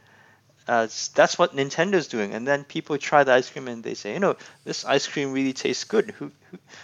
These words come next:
who cares what it's made of?" Uh, so, and so they keep on buying. And, and from the, the,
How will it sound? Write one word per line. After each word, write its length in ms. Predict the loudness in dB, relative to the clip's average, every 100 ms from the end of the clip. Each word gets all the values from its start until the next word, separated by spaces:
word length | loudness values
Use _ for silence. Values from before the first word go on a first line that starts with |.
| -12
who 160 | -8
cares 340 | -4 4 4 4
what 160 | -4
it's 180 | -4 -4
made 200 | -2 2
of?" 300 | 0 -2 -18 -8
Uh, 120 | -8
so, 280 | -6 -8 -8
and 220 | -10 -10
so 160 | -8 -2
they 120 | -2
keep 260 | -2 -12 -10
on 120 | -6
buying. 360 | -2 -2 -2 -10 -20 -20 -4
And, 340 | 0 0 -2 -14 -20 -20 -2
and 160 | 0 4
from 300 | 4 4 6
the, 480 | 6 8 8 6 4
the, 180 | 4